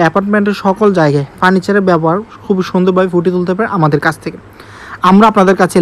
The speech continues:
লেকার করা এবং হ্যান্ড পলিশ করা যে কোনো ধরনের ফার্নিচার করি আপনাদের কাছে দিচ্ছি। আমরা আকাশমণি এবং সেগুন কাঠের ফার্নিচারটা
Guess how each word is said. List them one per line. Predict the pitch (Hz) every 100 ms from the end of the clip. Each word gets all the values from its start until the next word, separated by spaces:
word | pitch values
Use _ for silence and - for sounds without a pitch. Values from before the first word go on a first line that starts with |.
| 165
লেকার | 165 202 202
করা | 208
এবং | 190 165
হ্যান্ড | 175 185
পলিশ | 180 -
করা | 175 185
যে | 196 202
কোনো | 202 196
ধরনের | 196 202 190
ফার্নিচার | 165 160 196
করি | 214 247 - - -
আপনাদের | - 165 160
কাছে | 156 147
দিচ্ছি। | 139 - - - - - - 175
আমরা | 185 170
আকাশমণি | 208 196 214 220 175
এবং | 180 170
সেগুন | 180 196 202
কাঠের | 175 170 190
ফার্নিচারটা | 170 156 180